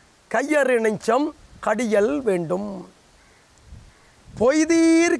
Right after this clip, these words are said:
காட்சி புறையோய் போற்றி" என்று கடிதத்தை முடித்தாள். "பொய்களில்லாத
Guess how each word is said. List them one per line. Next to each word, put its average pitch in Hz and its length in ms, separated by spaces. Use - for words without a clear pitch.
காட்சி 269 600
புறையோய் 302 800
போற்றி" 285 640
என்று 233 280
கடிதத்தை 214 540
முடித்தாள். 180 440
"பொய்களில்லாத 240 960